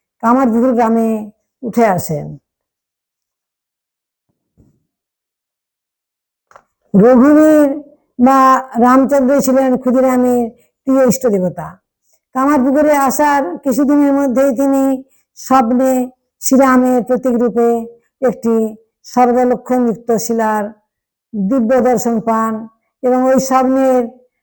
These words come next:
নির্দেশানুসারে একটি নির্জন প্রান্ত থেকে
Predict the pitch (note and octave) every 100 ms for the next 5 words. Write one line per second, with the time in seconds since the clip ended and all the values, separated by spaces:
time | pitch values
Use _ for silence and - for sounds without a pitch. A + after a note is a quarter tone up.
0 | _ A3 B3 A#3+ C4+ C4+ C4 B3 B3 A#3+
1 | A#3+ A#3 A#3 - _ - B3+ A#3 B3 B3+
2 | G#3+ C4+ B3+ A#3+ B3+ A#3+ B3 G3+ A#3+ A3+
3 | A#3 A3+